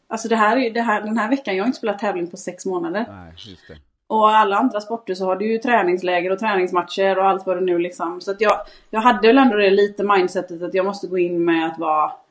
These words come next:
Speaker 1: det här blir ett test, liksom. Jag måste testa i och med att jag har en ny tränare, det är nya grejer som, som vi jobbar på, liksom så här, och se. Ja, men vad s-, jag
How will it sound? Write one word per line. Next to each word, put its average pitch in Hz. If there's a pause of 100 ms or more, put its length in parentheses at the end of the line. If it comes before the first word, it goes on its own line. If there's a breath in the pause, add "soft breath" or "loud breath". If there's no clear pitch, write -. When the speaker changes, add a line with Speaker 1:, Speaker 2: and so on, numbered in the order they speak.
(920)
Speaker 1:
det 190
här 202
blir 196
ett 175
test, -
liksom. 170
Jag 180
måste -
testa -
i 202
och 220
med 220
att 202
jag 196
har 196
en 202
ny 196
tränare, 180
det 185
är 190
nya 180
grejer 180
som, 185
som 185
vi 185
jobbar 180
på, 180
liksom 180
så 180
här, 165
och 175
se. 175 (1800 loud breath)
Ja, -
men 233
vad 226
s-, -
jag 226